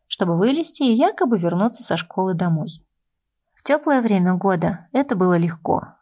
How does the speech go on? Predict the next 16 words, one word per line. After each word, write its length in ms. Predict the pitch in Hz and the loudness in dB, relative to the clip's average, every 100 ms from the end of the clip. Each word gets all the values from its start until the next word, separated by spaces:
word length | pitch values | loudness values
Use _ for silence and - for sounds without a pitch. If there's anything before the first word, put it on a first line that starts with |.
| _ _ - | _ _ -4
но 340 | 190 240 233 | 0 2 0
когда 380 | 226 185 185 185 | -2 -4 0 2
наступали 520 | 190 - 170 196 190 | 0 -4 -4 -2 -2
холода, 600 | 185 185 190 185 247 277 - _ | -2 0 0 0 0 -2 -10 _
прятаться 540 | 202 202 214 240 - 269 | -2 0 0 -4 -6 -6
стало 360 | - 180 190 | -2 0 0
тяжелее. 640 | 185 190 185 180 170 208 - _ _ _ _ _ _ _ _ _ | -4 -4 -2 -2 -4 -6 -14 _ _ _ _ _ _ _ _ _
Замерзая, 680 | 202 196 196 190 214 247 220 | -4 0 2 2 2 4 4
она 160 | 190 214 | 2 0
представляла, 760 | 202 196 - 208 214 254 233 | -2 -4 -2 0 2 2 2
как 300 | 190 - 180 | 0 -4 -4
расправляется 720 | - - 196 185 202 226 226 180 | -4 -4 -2 0 2 2 0 -4
с 100 | - | -4
каждым 440 | - 190 175 185 | 0 0 0 0
из 100 | 180 | 0
обидчиков. 800 | 180 165 165 - - - 185 - | -2 -2 -4 -6 -10 -12 -14 -18